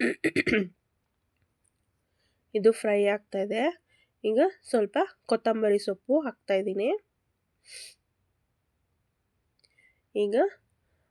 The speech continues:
ಅರ್ಧ ಹೋಳಷ್ಟು ಕಾಯಿ ಹಾಕ್ತಾ ಇದ್ದೀನಿ. ಅರ್ಧಕ್ಕಿಂತ ಕಮ್ಮಿ ಹಾಕ್ಕೊಂಡ್ರು ಚೆನ್ನಾಗಿರುತ್ತೆ. ಈಗ ಸ್ವಲ್ಪ ಗಸಗಸೆ, ಸ್ವಲ್ಪ ಕಡಲೆ ಹಾಕ್ತಾ ಇದ್ದೀನಿ. ಈಗ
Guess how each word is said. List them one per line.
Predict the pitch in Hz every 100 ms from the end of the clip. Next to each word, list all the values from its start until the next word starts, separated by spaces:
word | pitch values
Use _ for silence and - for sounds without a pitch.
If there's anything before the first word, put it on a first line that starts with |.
| _
ಅರ್ಧ | 214 214 190 220
ಹೋಳಷ್ಟು | 220 208 202 196 - 277 339 _ _ _ _ _ _ -
ಕಾಯಿ | 233 208 202
ಹಾಕ್ತಾ | 202 - 190
ಇದ್ದೀನಿ. | 190 190 233 349 _ _ _ _ _ _ _ _ _ _ _ _ _ _ -
ಅರ್ಧಕ್ಕಿಂತ | 196 190 220 226 226 226
ಕಮ್ಮಿ | 214 196 208
ಹಾಕ್ಕೊಂಡ್ರು | 196 196 196 247 -
ಚೆನ್ನಾಗಿರುತ್ತೆ. | 208 190 185 180 175 196 247 381 _ _ - - - - _ _ _ _ _ _ 247 - - _ _ 233 220
ಈಗ | 214 339 - _ _ _ _ _
ಸ್ವಲ್ಪ | - 226 214 220 196
ಗಸಗಸೆ, | 185 - - 208 - 320 403 _ -
ಸ್ವಲ್ಪ | 220 196 277 359 - -
ಕಡಲೆ | 220 185 202 190
ಹಾಕ್ತಾ | - - 185
ಇದ್ದೀನಿ. | 180 190 277 403 _ _ _ _ _ _ _ _ _ _ _ _ _ _ _ _ - _ - 233
ಈಗ | 214